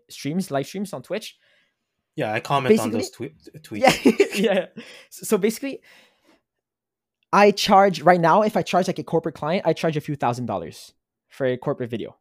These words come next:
Speaker 1: for a two-minute video, right? There's a lot of people who charge by the minute. Okay, one minute is this amount, but I don't charge like that. I charge, okay, well, this client wants this, and if I'm able to actually help them with this, I ch-, this is the amount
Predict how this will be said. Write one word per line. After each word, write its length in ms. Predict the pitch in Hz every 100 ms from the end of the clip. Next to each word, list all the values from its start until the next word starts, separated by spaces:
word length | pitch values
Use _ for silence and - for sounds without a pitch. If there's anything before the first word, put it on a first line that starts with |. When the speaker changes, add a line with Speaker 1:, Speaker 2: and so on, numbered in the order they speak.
| _ _
Speaker 1:
for 160 | 131
a 40 | 139
two-minute 540 | - 254 233 180 123
video, 280 | 135 101 _ _ _ _ -
right? 260 | 135 160 143
There's 160 | 147
a 40 | 180
lot 80 |
of 80 | 185
people 180 | 180 180
who 80 | 165
charge 460 | - 175 165 131
by 140 | 127 156
the 80 | 151
minute. 300 | 151 120 _ 131
Okay, 200 | 151 135
one 320 | 143 220 202
minute 200 | 190 165
is 200 | 156 147
this 180 | 151 -
amount, 240 | 139 101 - _ _
but 100 | 156
I 20 | 185
don't 140 | 180
charge 200 | 175 135
like 140 | 117
that. 200 | 104 - -
I 120 | 170
charge, 420 | 170 180 185 165
okay, 280 | - 170 139
well, 200 | 139 135
this 320 | 135 165 202
client 380 | - 165 185 202 _ -
wants 320 | 135 156 -
this, 340 | 196 262 - _ _ _ _ -
and 140 | 156 180
if 120 | 185
I'm 160 | 190 -
able 220 | 214 208
to 100 | 196
actually 220 | 175 185 160
help 340 | - 185 -
them 140 | 208
with 140 | 151 -
this, 320 | 165 240 - - _ -
I 80 |
ch-, 140 | 151 - -
this 300 | 135 185 156
is 80 | 135
the 80 |
amount 240 | 135 131